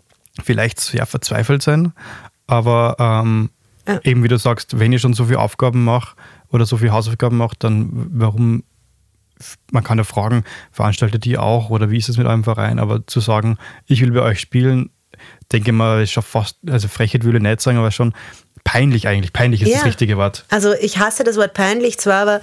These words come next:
Speaker 2: in dem Fall finde ich's schon, weil ich muss doch wissen, das ist genau, im Endeffekt das, was der Matthias Birngruber auch bezüglich den Labels angesprochen hat.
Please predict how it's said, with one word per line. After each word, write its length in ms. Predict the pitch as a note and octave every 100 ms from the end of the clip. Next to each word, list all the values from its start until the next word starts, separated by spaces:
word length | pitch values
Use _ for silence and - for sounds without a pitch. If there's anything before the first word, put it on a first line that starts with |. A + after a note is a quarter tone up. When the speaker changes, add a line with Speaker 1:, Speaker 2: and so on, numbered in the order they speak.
| - -
Speaker 2:
in 180 | - G#3
dem 220 | G#3 G#3
Fall 240 | A3 A3+ A3
finde 300 | - A3 A3
ich's 200 | - -
schon, 320 | A3 B3 A3+
weil 420 | G3 F#3+ F#3+ - _ _ - _ _ _ _ _ _ _ _ _ _ _ _ _ _ _ _ -
ich 180 | G3
muss 240 | G#3 G#3+ -
doch 200 | G#3+ F#3+
wissen, 340 | G3 G#3+ -
das 140 | G3+ G#3+
ist 140 | G3+
genau, 220 | A#3+ G#3 G3 -
im 120 | G#3+
Endeffekt 340 | A3+ C4+ B3+
das, 100 | A3 A#3
was 100 | A#3
der 100 | G#3
Matthias 280 | G#3+ G3
Birngruber 680 | - A#3 A3+ - G3+ G3 F3
auch 100 | G3+
bezüglich 420 | - G3+ G#3 G#3
den 140 | - F#3+
Labels 380 | G3 G#3 G#3 E3+
angesprochen 760 | G3 F#3 - G#3 F#3+ - G3
hat. 240 | G3 G3